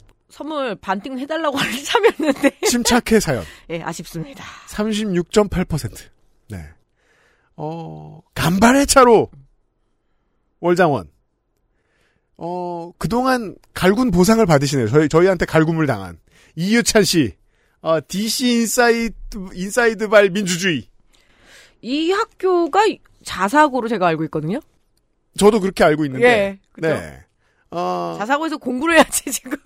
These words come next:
Speaker 1: <laughs>
Speaker 2: 네. 어, 천주교 학교의 민주주의를 심어놓으신
Speaker 1: 예.
Speaker 2: 이유찬 씨의 이야기. 어, 정말 작은 차이로 이천이십삼 년 십이월에 월장원이 됐습니다.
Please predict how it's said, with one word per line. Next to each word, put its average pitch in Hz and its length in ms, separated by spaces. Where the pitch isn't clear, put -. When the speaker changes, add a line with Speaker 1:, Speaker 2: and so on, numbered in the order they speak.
Speaker 1:
<laughs> - 220
Speaker 2:
네. 87 340
어, 143 180
천주교 226 480
학교의 196 760
민주주의를 190 540
심어놓으신 135 540
Speaker 1:
예. 147 320
Speaker 2:
이유찬 190 500
씨의 175 320
이야기. 76 300
어, 165 300
정말 233 560
작은 170 380
차이로 107 440
이천이십삼 147 600
년 143 140
십이월에 196 420
월장원이 156 440
됐습니다. - 440